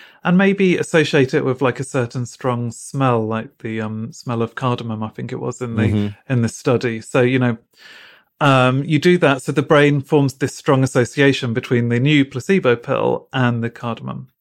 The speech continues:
Speaker 1: um, smell. And then you tell, ask the person, "Well, now try to just take the, the placebo and not the real drug." Um, you know, see how that goes. And what you find is that you, and the, you know, they take that pill, they have this, uh, scent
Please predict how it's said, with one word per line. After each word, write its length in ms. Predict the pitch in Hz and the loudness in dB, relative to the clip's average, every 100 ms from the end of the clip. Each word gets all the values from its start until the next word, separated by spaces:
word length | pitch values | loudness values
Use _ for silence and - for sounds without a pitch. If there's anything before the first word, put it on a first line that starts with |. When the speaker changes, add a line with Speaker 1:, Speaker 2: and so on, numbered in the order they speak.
| _ | _
Speaker 1:
um, 360 | 139 123 117 120 | 0 2 0 -4
smell. 440 | - 135 113 - - - - | -8 -6 -4 -6 -12 -20 -8
And 120 | - 160 | -2 2
then 120 | 170 | 2
you 100 | 156 | 0
tell, 340 | 156 139 131 | 2 2 4
ask 280 | 147 135 - | 2 -2 -2
the 60 | - | -8
person, 380 | 139 127 - 135 | -2 -4 -2 -2
"Well, 280 | 131 123 - - _ _ | 2 2 -2 -18 _ _
now 240 | 151 151 160 | 2 2 2
try 240 | - 180 | 2 2
to 140 | 170 | 0
just 360 | - 131 - - - _ _ | -2 -4 -6 -20 -20 _ _
take 260 | - 143 143 | 0 0 2
the, 240 | 135 123 | 2 2
the 180 | 127 135 | 0 -4
placebo 600 | - 139 214 190 139 135 | -4 -2 0 2 4 2
and 180 | 135 135 | 2 0
not 220 | 143 - | -2 -2
the 80 | 139 | -2
real 260 | 123 120 117 | 2 2 0
drug." 420 | - - 127 - - _ - | -4 -6 -6 -10 -16 _ -2
Um, 480 | 131 117 117 117 - - - _ _ - | 2 2 0 -4 -8 -20 -20 _ _ -2
you 40 | 147 | 0
know, 80 | 123 | 2
see 180 | - 127 | 0 0
how 80 | 135 135 | 2 0
that 140 | 131 | -4
goes. 220 | 139 - 139 | -6 -8 -2
And 60 | 190 | 0
what 80 | |
you 80 | 175 180 | 0 2
find 140 | 151 139 | 2 2
is 120 | 127 - | 0 -4
that 100 | 143 151 | -2 2
you, 320 | 135 135 135 156 | 4 2 0 0
and 240 | 135 131 - 139 - | 0 0 -4 -16 -6
the, 100 | 165 | -2
you 60 | 147 | 0
know, 100 | 123 | 2
they 140 | 127 | 0
take 240 | - 160 | 0 0
that 160 | 151 123 | -2 -2
pill, 240 | 143 131 | 2 2
they 140 | 127 120 | 2 -2
have 220 | 120 131 | -4 -4
this, 160 | 135 - - - | -4 -6 -10 -6
uh, 120 | 139 | -6
scent 340 | - 143 131 | -2 -2 -2